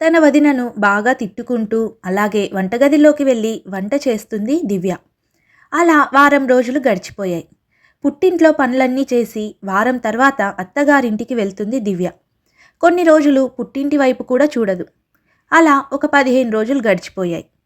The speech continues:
ఆ తర్వాత మళ్ళీ ఒకరోజు పుట్టింటికని వెళ్తుంది దివ్య. దివ్య పుట్టింటికి రాగానే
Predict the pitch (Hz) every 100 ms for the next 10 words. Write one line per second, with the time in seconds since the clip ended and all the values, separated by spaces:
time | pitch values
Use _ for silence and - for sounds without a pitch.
0 | _ _ _ _ _ _ 254 320 339 311
1 | 302 294 269 202 226 330 302 277 262 247
2 | - - 269 - 330 311 294 233 269 233
3 | 214 226 247 208 190 180 - _ _ _
4 | _ _ _ _ _ 220 202 330 330 302
5 | 320 311 311 311 285 277 277 269 254